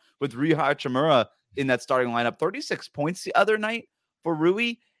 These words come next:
and he's, like, good for one of those crazy explosion nights, like, every week and a half to two weeks, which is enough for this Lakers team when you have LeBron playing the way he has and Anthony Davis playing the way he has.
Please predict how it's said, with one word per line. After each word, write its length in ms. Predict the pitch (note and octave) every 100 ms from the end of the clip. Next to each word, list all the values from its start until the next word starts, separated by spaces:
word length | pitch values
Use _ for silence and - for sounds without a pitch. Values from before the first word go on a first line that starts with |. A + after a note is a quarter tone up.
| -
and 160 | E3
he's, 200 | D#3 A#3+
like, 220 | F4+ E4+ -
good 260 | C#3 D#3
for 120 | D#3 D3
one 240 | A2+ A#2+
of 140 | C3+
those 280 | B2 C3+ B2
crazy 680 | - - B2 C3 B2 B2+ A#2
explosion 640 | A2+ - - A#2 A#2 B2
nights, 280 | B2 B2 B2
like, 160 | A#2 A2
every 260 | A#2 A2+ B2+
week 300 | A2 A#2+ D3
and 100 | B2
a 100 | A2+
half 300 | G#2+ A2 A#2+
to 80 | -
two 240 | G#2+ C3 A#2+
weeks, 380 | A2+ F3+ - - _ _ _
which 140 | - G#3+
is 120 | E4
enough 420 | C#4 B3 B3 - _ -
for 80 |
this 180 | F#3 F#3
Lakers 300 | F3+ G3 E3+
team 200 | - D#3
when 120 | D3
you 80 | C#3+
have 140 | C#3+ C#3+
LeBron 380 | B2+ C#3 C3+
playing 220 | C3 C3+ C3
the 80 |
way 160 | B2 B2
he 140 | B2+
has 280 | B2+ A#2 A2+ - _ _ -
and 120 | C3
Anthony 240 | C3 C3+
Davis 300 | B2 B2 A#2
playing 220 | - C3+
the 60 | A#2+
way 140 | A#2
he 160 | A#2 B2
has. 300 | C3+ C#3+ D3